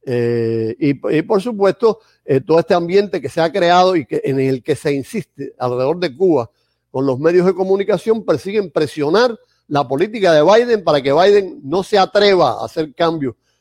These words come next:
con relación, eh, a Cuba. Todo esto genera carencias, dificultades que afectan al pueblo, como les dije antes, la alimentación, electricidad, transportación, construcción de vivienda,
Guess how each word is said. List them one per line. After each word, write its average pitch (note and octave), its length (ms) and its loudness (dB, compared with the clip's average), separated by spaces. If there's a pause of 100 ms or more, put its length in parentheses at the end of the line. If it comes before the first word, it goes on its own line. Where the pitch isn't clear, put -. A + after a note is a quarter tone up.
(140)
con C3+ 160 -6
relación, C3+ 520 -4 (480)
eh, B2+ 200 -6
a B2+ 140 -4
Cuba. A#2 260 -6
Todo D#3+ 160 2
esto F#3 360 0 (180)
genera D3 520 2
carencias, D#3+ 680 -2 (300)
dificultades C3 880 -2
que - 80 -6
afectan D#3 380 -2
al C3 160 -4
pueblo, E3 540 0 (340)
como B2 240 -4
les B2+ 80 -2
dije D#3 140 2
antes, D#3 320 0
la C3+ 80 0
alimentación, B2+ 800 -4 (360)
electricidad, C3+ 680 0
transportación, C#3 920 -4
construcción C3 540 -6
de D#3 80 0
vivienda, D3+ 680 0